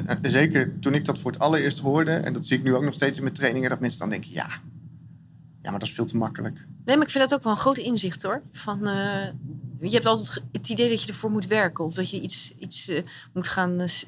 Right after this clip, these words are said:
Speaker 2: ja, een training moet gaan volgen of iets moet gaan doen of, eh,
Speaker 1: Ja, precies.
Speaker 2: Ja.
Speaker 1: Ja. Ja.
Speaker 2: En, en hoe, ehm, hoe bedoel je dan het echt zonder reden? Want hoe, hoe doe je dat dan?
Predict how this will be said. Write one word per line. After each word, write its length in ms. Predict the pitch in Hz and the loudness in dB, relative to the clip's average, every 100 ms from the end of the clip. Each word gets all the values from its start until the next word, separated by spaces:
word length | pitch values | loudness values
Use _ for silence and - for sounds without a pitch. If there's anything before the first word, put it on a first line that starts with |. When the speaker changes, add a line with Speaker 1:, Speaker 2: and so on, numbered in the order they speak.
| - 131 | -8 -2
Speaker 2:
ja, 360 | 190 196 185 | 2 4 2
een 140 | 175 170 | 0 2
training 340 | 233 240 226 | 4 6 6
moet 120 | 220 | 2
gaan 160 | - 214 | 0 -2
volgen 300 | 202 220 190 | 0 0 0
of 80 | 185 | 0
iets 160 | 185 | 0
moet 140 | 196 175 | 2 2
gaan 200 | 185 185 | 4 6
doen 440 | 240 226 226 220 | 6 4 0 -2
of, 260 | 156 175 - | -2 -4 2
eh, 160 | 185 180 180 - - - - | 4 4 0 -18 -20 -20 -4
Speaker 1:
Ja, 340 | - 185 143 127 - | 6 8 8 4 0
precies. 420 | 139 175 170 - | 6 6 6 0
Speaker 2:
Ja. 60 | 202 220 | 2 4
Speaker 1:
Ja. 180 | 151 160 - - _ _ _ - | 4 0 -8 -20 _ _ _ 0
Ja. 180 | 160 160 | 0 2
Speaker 2:
En, 240 | 220 214 | -2 -2
en 180 | - 220 | 0 0
hoe, 360 | 220 254 247 233 | 4 4 4 4
ehm, 300 | 226 226 220 226 214 - - - - - | 6 4 2 -2 -8 -12 -12 -14 -20 -12
hoe 160 | - 233 | 0 2
bedoel 300 | 226 240 254 | 4 4 2
je 80 | 233 | 4
dan 160 | 214 | 2
het 280 | 214 202 - - | 0 -2 -8 -6
echt 220 | 202 - | -4 -2
zonder 420 | - 247 226 202 | 0 2 2 2
reden? 420 | 190 220 180 185 | 4 4 2 0
Want 160 | 254 190 | -4 -6
hoe, 360 | 165 208 202 190 - _ - | -4 -4 -4 -8 -14 _ -6
hoe 120 | 196 | -2
doe 120 | 190 | 2
je 80 | 247 | 2
dat 140 | 196 - | 2 0
dan? 220 | 170 | -2